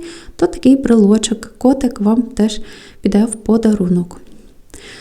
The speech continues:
По шістдесят гривень ось такі палітри тіней,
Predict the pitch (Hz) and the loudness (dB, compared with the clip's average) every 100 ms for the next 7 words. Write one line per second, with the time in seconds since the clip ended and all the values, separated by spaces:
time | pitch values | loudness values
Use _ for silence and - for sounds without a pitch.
0 | - - _ _ - - 285 285 240 220 | -20 -20 _ _ -14 -2 0 4 4 4
1 | 220 - 202 190 190 202 196 185 190 254 | 2 2 2 0 0 2 2 2 2 0
2 | 254 214 - 202 208 208 196 196 185 180 | 0 -2 0 0 2 4 2 2 -2 0
3 | 208 208 247 349 370 | 2 4 4 4 2